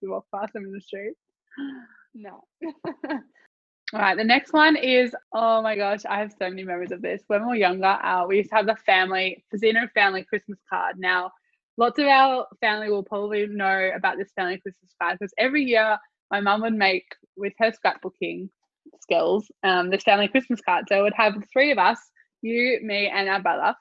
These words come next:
Speaker 1: sitting down with our Christmas hats on, and then Mum would make it into, like, this really cute card and send it out to all our family and friends. And I used to always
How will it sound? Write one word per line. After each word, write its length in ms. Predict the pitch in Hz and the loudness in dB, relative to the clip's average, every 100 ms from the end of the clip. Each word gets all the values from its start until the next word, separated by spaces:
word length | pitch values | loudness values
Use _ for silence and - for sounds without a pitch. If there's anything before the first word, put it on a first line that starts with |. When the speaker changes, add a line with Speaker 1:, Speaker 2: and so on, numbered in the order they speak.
| _ | _
Speaker 1:
sitting 260 | 285 302 | 4 6
down 240 | 254 240 233 | 6 4 2
with 80 | |
our 80 | 208 | -2
Christmas 320 | - 254 269 - | -2 -6 -6 -6
hats 220 | 247 226 - | -6 -4 -4
on, 300 | 202 208 202 | -2 -2 -6
and 200 | 196 196 | -10 -8
then 260 | 185 196 202 - - | -8 -8 -14 -20 -6
Mum 160 | 208 220 | 0 0
would 100 | 226 | 0
make 240 | 220 208 214 | 0 -2 -2
it 60 | |
into, 200 | 202 202 | -6 -6
like, 200 | 190 175 | -4 -4
this 160 | - 190 | -6 -6
really 220 | 240 285 | -2 -2
cute 240 | 277 240 233 | -2 -6 -6
card 240 | - 196 196 | 0 2 2
and 240 | 196 190 | -4 -4
send 200 | 202 196 | -2 0
it 80 | 196 | 0
out 140 | 180 | 0
to 80 | - | 0
all 160 | - 190 | 0 2
our 100 | 180 | 2
family 220 | 185 175 175 | 0 -4 -4
and 80 | 175 | 0
friends. 260 | 165 170 | -2 -2
And 100 | 175 | -10
I 100 | 180 | -4
used 120 | 190 - | -4 -2
to 60 | |
always 160 | 185 | -2